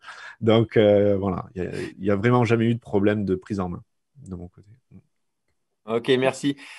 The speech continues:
Speaker 2: Alors, euh, par contre, le, la question aussi qu'ont dû se poser les, des, les personnes qui sont là,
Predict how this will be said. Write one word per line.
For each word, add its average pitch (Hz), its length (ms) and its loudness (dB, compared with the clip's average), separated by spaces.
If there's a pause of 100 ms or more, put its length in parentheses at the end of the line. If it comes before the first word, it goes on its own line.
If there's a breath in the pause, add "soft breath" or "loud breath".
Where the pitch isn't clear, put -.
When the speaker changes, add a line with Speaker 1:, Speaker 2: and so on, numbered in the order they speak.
(160 loud breath)
Speaker 2:
Alors, 143 400 4
euh, 110 800 4 (120)
par 139 120 2
contre, 208 220 -2
le, 131 240 2
la 113 240 2
question 139 360 -6
aussi 120 320 -6
qu'ont 107 200 -2
dû 139 140 -4
se 135 40 -14
poser 110 300 0
les, 92 320 2
des, 90 380 -4
les 98 160 -4
personnes 120 280 -4
qui 107 120 -8
sont 101 160 -4
là, 156 200 4